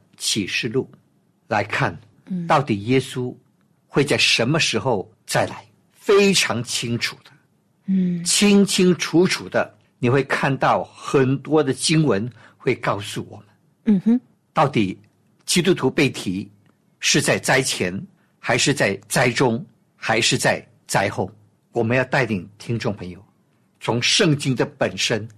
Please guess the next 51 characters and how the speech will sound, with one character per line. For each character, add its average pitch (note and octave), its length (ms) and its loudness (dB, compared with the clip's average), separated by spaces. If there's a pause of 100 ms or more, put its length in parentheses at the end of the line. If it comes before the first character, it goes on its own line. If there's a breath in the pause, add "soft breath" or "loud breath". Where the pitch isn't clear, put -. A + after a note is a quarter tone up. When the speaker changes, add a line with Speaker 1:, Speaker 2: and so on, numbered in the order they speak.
(140 soft breath)
Speaker 1:
来 G#2 280 -2 (180)
看 B2+ 340 0 (220)
这 D3+ 180 2
个 A2 280 0 (120)
极 C3+ 300 2
具 D3+ 300 2
争 C#3+ 280 0
议 D3 120 4
性 B2+ 180 0
的 G#2 100 -2
问 G2 140 -6
题。 - 160 -20 (180)
Speaker 2:
好。 - 360 -4 (400 soft breath)
Speaker 1:
而 C#3 120 0
不 D3+ 120 -4
是 E3+ 140 2
单 D3 140 0
单 C#3+ 180 0
听 C#3 180 -2
一 C#3 60 2
些 C3+ 400 2 (120)
过 C#3+ 160 2
去 C#3 220 2
的 - 260 -2 (100)
教 C3 200 0
会 B2+ 100 2
领 F#2 180 -6
袖、 - 240 0 (280)
一 C3+ 80 0
些 B2+ 200 2
的 A2+ 400 -2
注 F3 160 2
释 D3+ 140 2
书 D#3 480 0
所 C3 300 0
讲 - 260 -2 (100)
的。 C3+ 160 -4 (140)
Speaker 2:
嗯。 G3+ 340 2 (480)
Speaker 1:
看 - 160 -4
看 C3+ 160 0
圣 G3 300 4
经 E3 320 0 (100)
本 G2+ 220 0
身 B2 340 0 (140)
是 - 300 0
如 A2 120 -8
何 A2 160 -2
讲 - 280 -6
的。 - 80 -20 (200)
Speaker 2:
好 F3+ 240 -2
的。 E3+ 160 -4